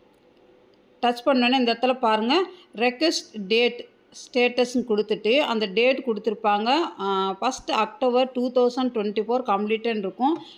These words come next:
லாஸ்ட் இயர் வாங்கின வந்து கிரீன் கலரில் வந்திருக்கும். இப்போ அதுக்கு மேலே பார்த்தீங்கன்னா, அப்ளைன்னு இருக்கா, அதை டச் பண்ணுங்க.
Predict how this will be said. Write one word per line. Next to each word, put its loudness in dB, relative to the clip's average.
லாஸ்ட் 0
இயர் 4
வாங்கின 2
வந்து -2
கிரீன் 0
கலரில் 0
வந்திருக்கும். 0
இப்போ -2
அதுக்கு 0
மேலே 2
பார்த்தீங்கன்னா, 0
அப்ளைன்னு 2
இருக்கா, 2
அதை 2
டச் -4
பண்ணுங்க. -2